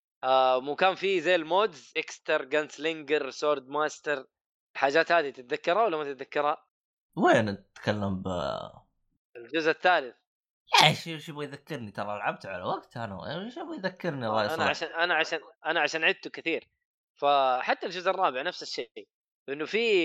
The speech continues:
Speaker 1: آه، سكيلز تقدر تستخدمها إنك أنت تكون تريكستر. آه، تريكستر إنك، آه، تكون حركتك سريعة.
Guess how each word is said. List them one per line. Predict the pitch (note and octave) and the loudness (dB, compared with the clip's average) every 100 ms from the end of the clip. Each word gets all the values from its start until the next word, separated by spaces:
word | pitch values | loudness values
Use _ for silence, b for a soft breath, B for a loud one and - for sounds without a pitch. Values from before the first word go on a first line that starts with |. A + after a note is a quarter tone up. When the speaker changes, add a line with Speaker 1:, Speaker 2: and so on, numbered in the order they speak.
| D3 C#3 C3 | 4 2 2
Speaker 1:
آه، | A#2+ A2+ A2 A2 A2+ | 2 0 -2 -6 -8
سكيلز | - E3 B2 | -12 -16 -10
تقدر | E3+ D#3+ | -8 -6
تستخدمها | C#3+ - - D#3 E3+ F#3+ A3 F3 | -8 -10 -12 -4 -2 0 -2 -2
إنك | C#3+ D3 | -4 -4
أنت | F3 | -4
تكون | D3+ F#3+ E3 | -6 -6 -4
تريكستر. | - E3+ - - A2+ _ _ _ _ - | 0 -2 -2 -12 -12 _ _ _ _ -8
آه، | C3 | -6
تريكستر | B2+ F#3 F3+ - A3+ G#3 F3+ | -2 0 0 0 0 0 -2
إنك، | D#3+ D#3 - D3+ | -2 -4 -4 0
آه، | D3 C3+ B2 A#2+ A#2+ | 2 2 0 -2 -4
تكون | A#2+ - F#3+ D#3+ B2+ - _ - | -6 -2 0 -2 -10 -18 _ -4
حركتك | D#3 D#3 G#3 E3 | 0 2 0 0
سريعة. | - D3+ B2 | -2 0 0